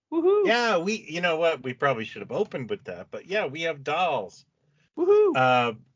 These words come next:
Speaker 2: inanimate, in action figures. I've got three of them in front of me right now, and they're so fun, and they've made my life better.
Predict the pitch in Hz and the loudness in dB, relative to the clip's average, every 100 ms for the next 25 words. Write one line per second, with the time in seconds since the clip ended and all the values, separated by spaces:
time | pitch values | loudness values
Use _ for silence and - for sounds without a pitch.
0 | _ - 139 135 139 165 165 160 139 _ | _ -6 -4 -4 -4 -4 -2 -6 -6 _
1 | _ - 147 143 147 143 143 131 117 101 | _ -6 -2 2 2 0 -8 -8 -6 -4
2 | 104 110 120 110 - 170 165 156 139 131 | -4 -2 -2 -2 -8 -6 -4 -6 -8 -6
3 | 139 135 127 120 104 90 104 107 110 110 | -6 -6 -6 -6 -6 -6 -6 -4 -4 -6
4 | - 107 101 95 95 95 92 92 143 139 | -6 -8 -6 -8 -10 -10 -10 -8 -6 -6
5 | 135 113 113 98 95 95 104 113 110 101 | -6 -8 -8 -12 -14 -14 -12 -10 -8 -10
6 | 57 135 - 82 - | -10 -12 -14 -16 -16